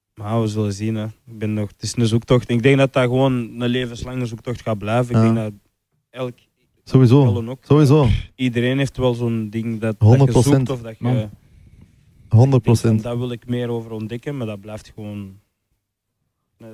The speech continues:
Speaker 1: eens dat je een antwoord krijgt, ga je, ga je weer een andere vraag hebben of zo,
Speaker 2: Ja.
Speaker 1: snap
Speaker 3: Dat is
Speaker 1: je?
Speaker 3: logisch,
Speaker 1: Dus, eh,
Speaker 3: hè.
Speaker 2: Ja, dat is waar.
Speaker 3: Ik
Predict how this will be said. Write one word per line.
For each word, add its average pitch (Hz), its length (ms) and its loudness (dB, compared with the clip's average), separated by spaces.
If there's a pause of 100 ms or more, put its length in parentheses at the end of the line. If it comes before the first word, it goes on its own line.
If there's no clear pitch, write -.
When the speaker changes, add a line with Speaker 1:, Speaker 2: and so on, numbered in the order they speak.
Speaker 1:
eens 117 220 -10
dat 117 140 -10
je - 60 -16
een 117 60 -8
antwoord 127 380 -4
krijgt, 131 300 -6
ga 127 100 -10
je, 113 80 -10
ga 117 80 -10
je 117 140 -8
weer 113 140 -8
een 107 80 -12
andere 120 260 -10
vraag 117 240 -10
hebben 107 240 -18
of 110 100 -14
zo, 123 60 2
Speaker 2:
Ja. 123 140 6
Speaker 1:
snap - 60 -4
Speaker 3:
Dat - 100 -10
is - 80 -10
Speaker 1:
je? - 80 -10
Speaker 3:
logisch, 110 280 0
Speaker 1:
Dus, 104 80 -8
eh, 107 60 -8 (400)
Speaker 3:
hè. 120 100 2
Speaker 2:
Ja, 131 100 4
dat 123 100 2
is - 60 -6
waar. 120 220 2
Speaker 3:
Ik - 60 -8